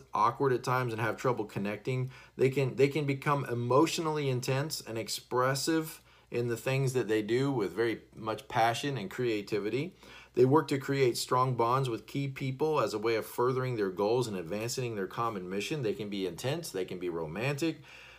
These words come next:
uh, they can become very emotionally sensitive. This five suffers like a four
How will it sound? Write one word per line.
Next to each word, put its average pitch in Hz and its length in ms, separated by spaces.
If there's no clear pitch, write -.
uh, 113 240
they 127 120
can 131 240
become 123 680
very 120 320
emotionally 123 680
sensitive. 143 800
This 147 400
five 127 560
suffers - 800
like 113 200
a 135 60
four 123 540